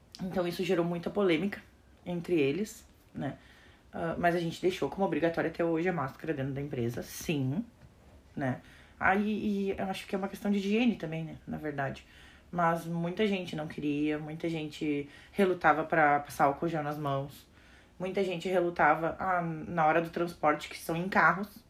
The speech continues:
que todos, a maioria dos nossos funcionários são de tei, a gente trabalha em Cachoeirinha. Então, a gente vai de carro.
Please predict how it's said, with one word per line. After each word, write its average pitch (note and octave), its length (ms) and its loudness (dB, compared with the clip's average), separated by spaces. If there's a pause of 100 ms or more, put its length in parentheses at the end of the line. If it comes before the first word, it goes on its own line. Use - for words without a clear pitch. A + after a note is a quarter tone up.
(640)
que - 140 -8
todos, F#3 340 0
a - 140 0
maioria F3+ 240 2
dos F3+ 100 -6
nossos F3+ 280 -4
funcionários F3 280 0
são F3+ 120 -4
de E3+ 100 -8
tei, E3 220 2
a F3+ 40 4
gente F3+ 160 -4
trabalha F3+ 240 0
em F3 40 -6
Cachoeirinha. G3+ 440 -2 (440)
Então, F3+ 200 2
a F3 60 4
gente F3+ 220 -4
vai F3 180 6
de F3+ 140 0
carro. D#3+ 320 -4